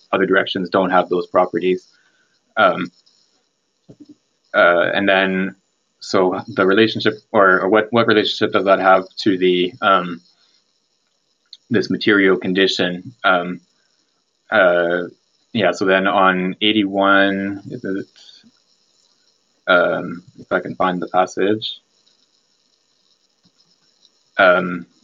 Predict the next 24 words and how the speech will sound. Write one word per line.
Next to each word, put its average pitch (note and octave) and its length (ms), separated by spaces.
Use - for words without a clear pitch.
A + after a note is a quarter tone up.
oh G#2 80
yeah, F#2 140
so F#2+ 200
here's G#2+ 260
that - 180
passage, F#2 640
uh, F2+ 360
on, F2+ 420
on F#2+ 160
eighty-one, F#2 800
um, F2+ 380
where F#2 160
he F2+ 360
distinguishes G2 480
between F#2 240
the F#2 60
scalar G2 380
quantity, F#2 680
uh, F2+ 280
of F2+ 120
potential F#2+ 340
energy F2+ 520
and F2+ 260
the, F2+ 340